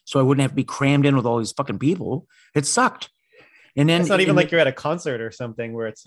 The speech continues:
Speaker 2: for a good reason to be packed. You're just there amongst people that you don't wanna talk to or be around.
Speaker 1: Just trying to get out of an airport took me, like,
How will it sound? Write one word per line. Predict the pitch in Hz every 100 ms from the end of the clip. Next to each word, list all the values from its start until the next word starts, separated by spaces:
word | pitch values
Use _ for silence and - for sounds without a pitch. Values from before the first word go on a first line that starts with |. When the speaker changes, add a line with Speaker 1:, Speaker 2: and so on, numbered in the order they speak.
| 117
Speaker 2:
for | 127
a | 113
good | 127 113
reason | 143 135
to | 107
be | 113
packed. | - 113 110 -
You're | 117
just | 113 107
there | 117 120 120 110 117
amongst | 120 117
people | 135 123
that | 117 117
you | 123
don't | 117
wanna | 113
talk | 107 131 127
to | - 113
or | 110
be | 117
around. | 117 120 120 113 _ _ _ _ _ _ _ - 170
Speaker 1:
Just | 139 147
trying | - 180 175
to | 151
get | 147
out | 143
of | 139
an | 127
airport | 131 147 143 117 95
took | 123
me, | 127
like, | 110